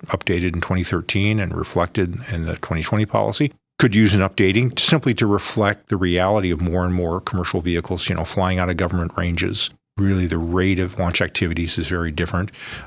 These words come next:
Uh, we need to deal with new activities like in-space propulsion and space tugs and such that,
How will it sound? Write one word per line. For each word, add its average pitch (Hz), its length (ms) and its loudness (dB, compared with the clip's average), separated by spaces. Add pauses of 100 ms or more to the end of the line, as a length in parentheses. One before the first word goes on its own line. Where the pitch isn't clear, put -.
Uh, 87 140 -2
we 90 100 0
need 98 120 4
to 90 100 -2
deal 95 160 4
with 85 120 0
new 104 300 4
activities 95 560 0
like 87 180 -4
in-space 87 440 0
propulsion 90 840 0
and 85 220 -6
space - 380 -4
tugs 90 440 -2
and 90 140 -6
such - 340 -2
that, - 160 -4